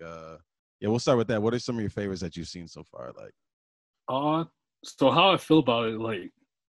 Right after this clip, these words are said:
Speaker 2: it pretty much got me through quarantine. Like, it was, like, a good motivating factor to, like, like, "Oh, you can still,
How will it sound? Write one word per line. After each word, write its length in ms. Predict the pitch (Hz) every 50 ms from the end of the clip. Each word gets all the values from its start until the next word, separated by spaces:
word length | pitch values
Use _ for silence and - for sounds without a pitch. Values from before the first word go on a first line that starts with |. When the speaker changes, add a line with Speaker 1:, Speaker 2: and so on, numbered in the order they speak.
| _ _ _
Speaker 2:
it 200 | - 135 127 -
pretty 240 | - - 175 180 175
much 380 | 156 139 120 110 - - - _ -
got 240 | - 123 120 117 113
me 100 | 110 104 - -
through 240 | 113 117 113 107 104
quarantine. 720 | - - - 113 113 110 98 90 - 104 101 101 95 95 - _ _ _ _ -
Like, 240 | 120 120 113 - - _ _ _ _ _ _ -
it 60 | 139
was, 120 | 151 156 151
like, 160 | 160 156 135
a 60 | 139 127
good 200 | 117 131 127 123
motivating 560 | 123 127 135 135 123 113 120 120 113 110 -
factor 360 | - 123 120 117 - - 113 101
to, 140 | - 117 113
like, 280 | 110 110 107 101 - _ _ _ _ _ _ _ _ _ _ _ _ _ _ _ _ _ -
like, 120 | 123 120 -
"Oh, 120 | 160 156
you 160 | 147 151 170 170
can 140 | 196 170
still, 480 | - - - 160 151 139 127 113 101 -